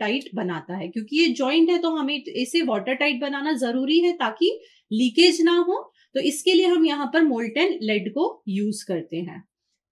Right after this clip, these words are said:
And the joint is flexible, somehow flexible ये जॉइंट्स हमारे होते हैं and allow करते हैं,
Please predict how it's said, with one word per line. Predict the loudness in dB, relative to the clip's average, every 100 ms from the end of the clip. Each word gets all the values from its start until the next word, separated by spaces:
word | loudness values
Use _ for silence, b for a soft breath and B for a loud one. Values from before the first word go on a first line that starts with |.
| 2
And | 2 2 -4 _ _ -4
the | -2 0
joint | 2 2 2
is | 0 -2 -6 _ _ _ -16 0
flexible, | 2 2 0 2 4 2 0 -2
somehow | 0 2 2 2
flexible | 0 -2 0 4 6
ये | 6
जॉइंट्स | 6 4 2 2
हमारे | 2 0 0
होते | 0 0 0
हैं | -6 -6 -8 -6
and | -6 -2
allow | 0 2 2 2
करते | 0 2
हैं, | 2 2